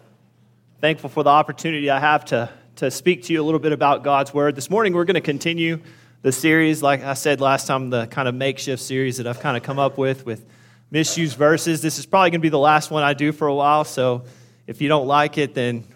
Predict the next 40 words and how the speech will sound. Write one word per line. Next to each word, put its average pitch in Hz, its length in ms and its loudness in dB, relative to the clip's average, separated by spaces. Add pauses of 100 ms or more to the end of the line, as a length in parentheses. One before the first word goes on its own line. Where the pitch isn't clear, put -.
(180)
you 123 100 -12
just 139 220 -10
have 135 140 2
to 143 80 -6
sit 135 260 -2
through 135 140 -2
one 123 280 -2
more. 120 320 -4
So, 110 360 -6 (460)
but 151 120 -6
this 190 160 4
morning 233 240 4
we're 196 60 6
gonna 196 80 0
be 180 60 4
looking 180 280 4
through 170 140 -2
Matthew 160 420 0
eighteen 165 520 -2
and 139 120 -4
verse 135 240 0
twenty. 160 520 -2 (640)
Uh, 123 160 2
this 151 220 -4
verse, 185 480 2 (1200)
Jesus 180 440 -2
here 156 180 0
is 147 120 -4
talking 170 360 0
to 160 100 -8
his 143 80 -4
disciples. 175 520 0
He 139 100 -8
says, 147 280 -4
"Where 143 140 0
two 202 260 -2
or 180 80 4
three 180 260 -2
are 151 120 2
gathered 175 580 2